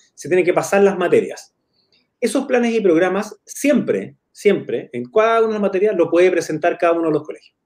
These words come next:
Entonces, ¿qué fue lo que nosotros dijimos? Dijimos, "Mire, dado nuestros resultados, eh, en enfermedades de transmisión sexual,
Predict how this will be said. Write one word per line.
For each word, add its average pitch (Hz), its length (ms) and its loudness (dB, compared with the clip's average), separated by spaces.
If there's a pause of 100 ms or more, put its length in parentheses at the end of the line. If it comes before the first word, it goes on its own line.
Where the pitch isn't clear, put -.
(640)
Entonces, 143 220 -2
¿qué 196 120 4
fue 220 100 4
lo 220 60 6
que 196 100 2
nosotros 180 260 -2
dijimos? - 320 -8
Dijimos, 170 280 -6
"Mire, 156 260 -4 (840)
dado 214 340 2
nuestros 214 340 0
resultados, 196 840 -2 (360)
eh, 135 240 -2
en 175 180 -2
enfermedades 160 460 -2
de 160 40 -8
transmisión 151 320 -2
sexual, 143 420 -6